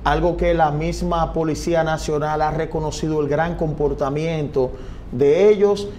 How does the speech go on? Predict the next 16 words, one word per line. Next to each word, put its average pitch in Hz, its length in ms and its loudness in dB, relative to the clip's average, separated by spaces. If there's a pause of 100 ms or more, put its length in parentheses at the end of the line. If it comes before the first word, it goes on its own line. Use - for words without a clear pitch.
(120)
y 143 120 0
ellos 185 220 4
están 196 280 0
siempre 202 340 2
apegados 180 460 2
a 160 40 0
lo 147 140 0
que 165 180 0
es 170 200 -8
la 151 220 2
ley, 147 420 2 (260)
y 165 80 0
principalmente 185 920 -2
hablan 165 260 0
del 143 180 -2
tema 175 580 -2